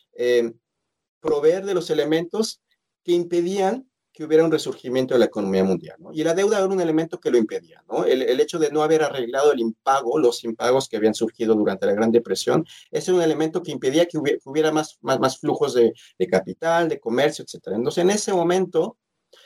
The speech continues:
el gobierno de Estados Unidos decide, vamos a, a decir, jugar a favor de los prestatarios. Y en ese momento se empiezan a arreglar muy rápidamente los problemas de impago y es lo que vemos, es que la deuda empieza a ser muy secunda-, muy secundario, y entonces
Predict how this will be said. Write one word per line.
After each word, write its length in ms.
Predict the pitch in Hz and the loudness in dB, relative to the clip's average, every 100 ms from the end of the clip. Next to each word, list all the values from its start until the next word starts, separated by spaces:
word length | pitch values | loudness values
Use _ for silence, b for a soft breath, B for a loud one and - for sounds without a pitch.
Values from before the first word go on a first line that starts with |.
| _ | _
el 100 | 135 | -4
gobierno 200 | 139 156 | 0 0
de 40 | 160 | 0
Estados 180 | 156 151 | -4 -4
Unidos 320 | 143 147 135 | -2 0 2
decide, 640 | 120 - 156 165 165 214 - _ _ | 0 0 -2 0 0 0 -6 _ _
vamos 260 | - 113 110 | -4 -2 -2
a, 160 | 101 - | -4 0
a 80 | |
decir, 360 | 98 92 147 156 b b | 0 2 0 -4 b b
jugar 440 | - 123 131 151 - | -12 -4 -2 -2 -4
a 80 | |
favor 420 | - 120 123 156 - | -6 -2 0 0 -2
de 160 | 110 156 | -2 -2
los 120 | - | -4
prestatarios. 680 | - - - - 160 _ - | -8 -10 -12 -20 -20 _ -14
Y 60 | 131 | -2
en 60 | 147 | 0
ese 180 | 175 | 0
momento 420 | 202 180 165 - 156 | 0 0 0 -4 -4
se 140 | - | -4
empiezan 260 | 170 165 165 | -2 0 0
a 40 | |
arreglar 280 | 156 147 151 | 0 -2 -2
muy 300 | 135 190 262 | 0 0 2
rápidamente 580 | 220 190 165 143 139 - | -2 -2 -2 -2 -4 -4
los 140 | 117 | -4
problemas 340 | - 113 117 113 | -2 0 2 0
de 60 | |
impago 280 | 107 123 139 | -2 -4 -2
y 120 | 113 | 0
es 100 | 113 | -2
lo 100 | 117 | -2
que 120 | - | 0
vemos, 400 | 127 113 117 - B B B - | 2 2 -2 -6 B B B -8
es 140 | - | -6
que 100 | - | -4
la 100 | 104 | -2
deuda 240 | 107 113 117 | 0 2 0
empieza 280 | 110 104 | 0 -4
a 20 | 110 | -4
ser 180 | - | -4
muy 160 | 92 123 | 0 2
secunda-, 480 | 151 - 156 147 - _ _ _ _ - | 2 -2 -2 -2 -2 _ _ _ _ -6
muy 140 | 120 | -2
secundario, 580 | 123 - 147 139 135 151 B B B - | 0 0 0 0 2 0 B B B -6
y 80 | |
entonces 440 | 110 123 117 131 | 0 0 2 0